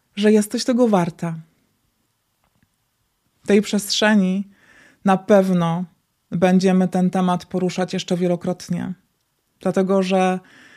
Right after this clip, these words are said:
droga do miłości do siebie to jest działanie, to jest proces, to jest droga,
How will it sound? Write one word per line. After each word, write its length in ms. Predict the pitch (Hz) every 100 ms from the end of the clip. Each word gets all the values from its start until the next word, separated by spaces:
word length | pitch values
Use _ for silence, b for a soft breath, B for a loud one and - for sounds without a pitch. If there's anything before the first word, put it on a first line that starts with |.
| b b b -
droga 320 | 208 247 233
do 500 | 190 202 202 190 190
miłości 540 | 190 185 196 226 - 185
do 140 | 175
siebie 580 | - 202 170 165 180 190 - _ _ _ _ _ _ _
to 180 | - 202
jest 400 | 185 185 - _ _ _
działanie, 640 | 226 208 196 165 160 165 160 _ _ _ _
to 120 | - 175
jest 340 | 170 - _ _
proces, 520 | - 170 202 190 180
to 100 | -
jest 220 | 175 170
droga, 600 | 165 180 190 180 160 175